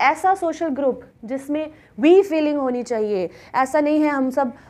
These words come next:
उसमें, उसके मेंबर्स अलग थलग पड़े हुए हैं और we can say कि ये लोग कम्युनिटी के मेंबर्स हैं। No, there has to be this we feeling that हम एक हैं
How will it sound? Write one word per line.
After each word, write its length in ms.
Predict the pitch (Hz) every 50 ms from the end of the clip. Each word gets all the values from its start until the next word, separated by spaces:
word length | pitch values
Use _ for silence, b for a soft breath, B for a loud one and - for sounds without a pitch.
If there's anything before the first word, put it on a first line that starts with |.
| B -
उसमें, 280 | 247 240 240 247 254 -
उसके 240 | - 254 - - 277
मेंबर्स 280 | 262 254 254 254 254 240
अलग 400 | - - 247 254 269 262 254 -
थलग 260 | 254 247 233 233 233
पड़े 200 | 240 233 226 240
हुए 260 | 240 240 233 240 240
हैं 160 | 240 247 247
और 160 | 233 214 214
we 100 | 202 233 214 233
can 140 | 226 226 220 -
say 140 | 226 220 202
कि 60 | 214
ये 140 | 214 208 208
लोग 280 | 214 208 208 208 - -
कम्युनिटी 400 | 214 208 208 214 226 240 302 320
के 120 | 311 359
मेंबर्स 420 | 330 330 330 311 302 339 339 302 359
हैं। 120 | 359 381 381 - _ - 226 247
No, 120 | 277 311 302 - 180 - B B B B B B 381
there 140 | 392 427 392 - -
has 220 | 339 359 349 - - -
to 80 | 392 392 302
be 80 | 349 339 262
this 140 | 302 302 - 214
we 140 | 247 269 294 302 302
feeling 320 | 302 294 294 294 277 247 - B B B B
that 140 | 233 220 220 - -
हम 280 | 262 262 277 269 269 - 254
एक 300 | 254 247 247 240 - - - -
हैं 260 | 214 220 254 311